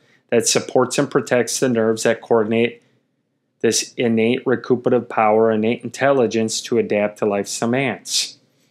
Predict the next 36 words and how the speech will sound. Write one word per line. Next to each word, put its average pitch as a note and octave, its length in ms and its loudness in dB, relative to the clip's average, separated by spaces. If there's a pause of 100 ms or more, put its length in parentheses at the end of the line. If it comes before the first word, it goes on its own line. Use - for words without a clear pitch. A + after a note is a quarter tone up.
(240)
Yeah, D3 100 2
it's - 120 -2
big B2+ 220 0
stuff. C#3+ 420 0
It's A2 160 -6
more B2 240 4
than B2+ 160 4
just - 480 -2
making A2+ 320 0
sure B2 300 0
that A2+ 180 0
you A#2 100 -4
don't A2+ 180 2
have G#2+ 280 -2
pain. B2 460 0
Pain C3 320 2
may B2+ 140 4
be B2 160 2
a A#2 60 4
part F#3 300 4
of A2+ 160 2
it. D#3 240 2
Pain B2+ 280 0
is A#2 120 0
part B2+ 220 0
of A#2 120 -2
physiology, B2 920 2 (680)
but B2+ 100 0
it's C3 180 0
more D#3 200 4
than D#3 180 4
that. G#2 300 0
Chiropractic D#3+ 640 2
adjustments C3 640 2
can A2 340 0
literally B2 720 2